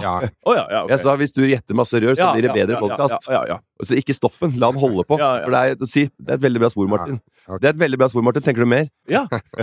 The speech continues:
Speaker 2: Eh, hva er svaret?
Speaker 3: Nei, det begynner, tallet tretten er et uheldig tallet, det vet alle.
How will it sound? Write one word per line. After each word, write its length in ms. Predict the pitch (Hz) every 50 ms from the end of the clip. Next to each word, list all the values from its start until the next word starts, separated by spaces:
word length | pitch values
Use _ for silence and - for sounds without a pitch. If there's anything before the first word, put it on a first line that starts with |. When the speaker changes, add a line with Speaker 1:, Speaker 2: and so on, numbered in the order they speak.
| - - 127 143 143 143 139 139 139
Speaker 2:
Eh, 1040 | 135 131 131 127 127 123 120 113 110 107 107 101 101 98 95 95 92 90 92 98 110 117
hva 160 | 127 151 160 143
er 80 | 95
svaret? 500 | - - 87 90 - - - 143 - - - - - - - - - - - - - - - -
Speaker 3:
Nei, 80 | 127 156 151
det 80 | 160 160
begynner, 400 | 151 156 139 113 95 110 135 147 113
tallet 240 | - 127 123 131 -
tretten 300 | 147 127 110 - - 107
er 100 | 110 110
et 220 | 113 110 - 117 127
uheldig 320 | 127 127 107 92 90 98 90
tallet, 240 | - 90 85 87
det 80 | 95 95
vet 140 | 92 90 104
alle. 220 | 95 87 95 117